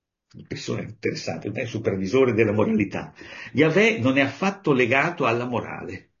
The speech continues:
Questa caratteristica è esemplificata nel corpus delle leggi rituali che costituisce il cuore degli scritti della scuola sacerdotale.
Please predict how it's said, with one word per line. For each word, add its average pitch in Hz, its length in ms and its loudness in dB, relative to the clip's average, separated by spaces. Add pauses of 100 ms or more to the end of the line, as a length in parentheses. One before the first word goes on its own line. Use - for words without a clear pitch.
(1200)
Questa 165 320 4
caratteristica 135 720 2
è 135 40 6 (1900)
esemplificata 113 760 0
nel 98 200 0
corpus 123 420 0
delle 95 160 0
leggi 107 300 0
rituali 117 560 0
che 151 120 0
costituisce 131 600 0
il 185 140 4
cuore 110 480 4 (520)
degli 156 140 0
scritti 117 360 -2
della 110 200 2
scuola 92 260 -4
sacerdotale. 80 1000 -6